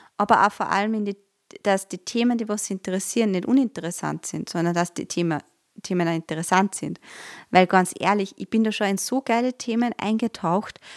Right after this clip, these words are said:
Ich tue ja viel Netzwerken persönlich, wo man halt dann auch wieder Menschen trifft. Ganz ehrlich, jetzt in der Prep ist das Ganze ein bisschen so eingedämpft.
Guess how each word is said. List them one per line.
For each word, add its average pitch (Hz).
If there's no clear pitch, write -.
Ich 202
tue 247
ja 233
viel 233
Netzwerken 214
persönlich, 196
wo 196
man 196
halt 180
dann 196
auch 175
wieder 202
Menschen 190
trifft. -
Ganz 180
ehrlich, 156
jetzt -
in 170
der 165
Prep -
ist -
das -
Ganze -
ein -
bisschen 160
so 151
eingedämpft. 220